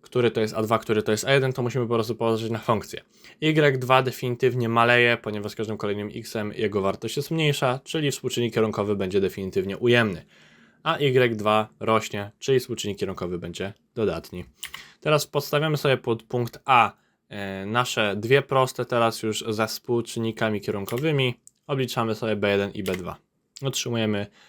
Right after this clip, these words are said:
wówczas, że B jeden to jest pięćdziesiąt na trzynaście, a B dwa to minus dziesięć trzecich. Okej, e, teraz mamy, znamy postać,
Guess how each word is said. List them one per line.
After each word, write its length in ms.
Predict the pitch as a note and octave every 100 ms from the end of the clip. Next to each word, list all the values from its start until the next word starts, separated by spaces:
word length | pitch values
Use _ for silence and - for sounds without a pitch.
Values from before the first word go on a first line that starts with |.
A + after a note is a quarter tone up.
| _ _ _
wówczas, 400 | - A#2 - A2
że 280 | G2+ G2 F#2+
B 180 | G2+ B2
jeden 300 | C3 A#2+ A2+
to 100 | G2+
jest 240 | G#2 G2+
pięćdziesiąt 400 | - C3+ B2+ C3
na 120 | B2 A2+
trzynaście, 540 | - A#2+ A#2 - C3
a 100 | C#3+
B 120 | B2
dwa 200 | A2 A2
to 140 | A3 G2+
minus 340 | G#2 G#2 G2
dziesięć 400 | F#2 F2 F#2 -
trzecich. 480 | - D#2+ - - - _ _ _ _ _ _ _ _ _ _ _ _ _ _ _ _ _ _
Okej, 420 | C#3 C#3 C3 C3 - - - -
e, 280 | B2+ B2 B2
teraz 380 | D#3 C#3 B2+ C#3+
mamy, 320 | B2 A#2+ A2+
znamy 300 | A2+ B2+ B2+
postać, 680 | A2+ B2+ - A2 - - -